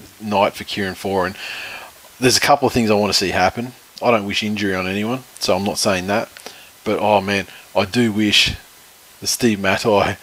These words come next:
to give him the fucking, <laughs> the, the gigantic legal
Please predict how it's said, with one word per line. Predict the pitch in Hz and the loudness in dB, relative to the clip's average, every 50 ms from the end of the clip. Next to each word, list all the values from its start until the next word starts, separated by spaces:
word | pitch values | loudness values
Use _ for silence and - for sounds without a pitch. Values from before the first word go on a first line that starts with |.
| - - - - - - | -16 -20 -20 -20 -10 -6
to | - 120 | -6 -4
give | 107 110 110 117 | -2 -2 -2 -2
him | 113 107 | -2 -2
the | 104 110 | -4 -4
fucking, | - - 110 - - - - 190 - | -2 -2 -2 -2 -4 -4 -2 -2 -2
<laughs> | - 156 - - - - 269 277 302 330 - - - - 226 240 226 214 - | -2 -4 -8 -6 -2 0 2 2 2 2 0 -4 -10 -6 -4 -4 -4 -4 -4
the, | 160 131 120 - - - 190 | -4 -2 -2 -4 -4 -4 -2
the | - 147 127 120 | -2 -2 -2 -2
gigantic | - 151 143 135 123 113 127 139 143 151 147 - 127 - - | -2 0 0 0 0 0 2 2 4 4 4 2 0 0 -2
legal | 123 120 123 139 143 143 135 127 123 117 117 | -2 0 2 2 2 2 4 2 2 2 0